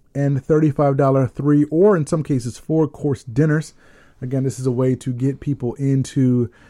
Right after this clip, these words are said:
um, and try out some of the better restaurants, or some of, some great restaurants in, in Philadelphia. We are huge fans of restaurant weeks,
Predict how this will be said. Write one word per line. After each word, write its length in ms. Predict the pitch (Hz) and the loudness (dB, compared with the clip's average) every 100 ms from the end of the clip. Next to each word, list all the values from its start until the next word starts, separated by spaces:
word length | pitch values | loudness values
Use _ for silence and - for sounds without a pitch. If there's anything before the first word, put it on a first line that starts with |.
| - - - | -20 -18 -6
um, 300 | 120 117 117 | -4 -2 -4
and 80 | |
try 240 | - 135 127 | -2 0 2
out 180 | 123 - | 0 -2
some 160 | 135 | -2
of 80 | 123 | 0
the 240 | 117 117 - _ - | 0 -2 -6 _ -14
better 440 | 117 107 123 123 120 | -12 -2 0 2 0
restaurants, 420 | 117 - 117 117 | -2 -4 -6 -2
or 60 | |
some 140 | 156 233 | 0 2
of, 80 | 151 | 0
some 160 | 175 | -4
great 200 | 117 135 123 | 0 0 0
restaurants 440 | 123 - 110 104 | -4 -2 -6 -4
in, 300 | 120 117 110 | -4 -2 -2
in 180 | 131 120 | -2 -2
Philadelphia. 600 | - 117 113 113 123 110 _ _ _ _ _ 131 | 0 -2 -2 -2 -4 -6 _ _ _ _ _ -2
We 260 | 143 175 | 0 2
are 120 | 175 131 | 2 2
huge 400 | - 151 151 - | -2 -2 -2 -2
fans 280 | 143 135 | -4 -2
of 80 | 120 | -2
restaurant 460 | 117 120 - 117 107 | -2 -4 -4 -6 -4
weeks, 420 | 110 - - - | -8 -8 -18 -20